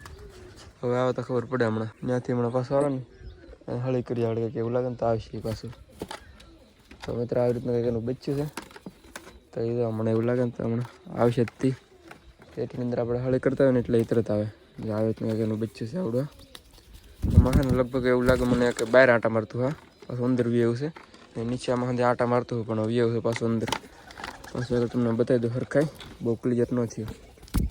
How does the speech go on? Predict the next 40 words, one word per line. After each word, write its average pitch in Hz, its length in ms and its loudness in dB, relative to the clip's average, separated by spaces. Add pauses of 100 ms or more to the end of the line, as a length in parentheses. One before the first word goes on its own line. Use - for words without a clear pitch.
(120)
જો, 107 120 -6 (720)
છે - 120 -6
ને 131 100 0
ટોપ 113 240 0 (140)
આવી 117 180 -4
રીતના 113 260 -4
એક 113 120 -12
છે, 135 100 -2 (280)
દુબાજની 120 540 2
નસલની 113 380 -2
અંદર 113 220 0
છે. 135 100 -2 (760)
તો 113 80 -2 (180)
બે 117 180 4
ત્રણ 117 220 -2
કલિયા 120 280 0
છે 135 120 0
ને, 120 60 -2 (480)
બે 120 80 -4
બે 117 140 2
ત્રણ 117 180 2
ત્રણ 117 180 -2
કદાચ 113 240 -4
વ્હાઇટ 120 260 2
થઈ 127 140 -2
છે 131 100 -2
અને 117 300 2
જો 120 140 2
ટોપી 113 340 -4
બોપી 117 200 -2
સાંજે 113 260 -2
એક - 100 -6
નંબર 110 280 -2
થયું 117 180 -4
છે. 262 80 -2 (920)
તો - 100 -10
આવી 117 140 2
રીતના 117 220 -4
કંઈક 113 180 0
છે, 143 120 2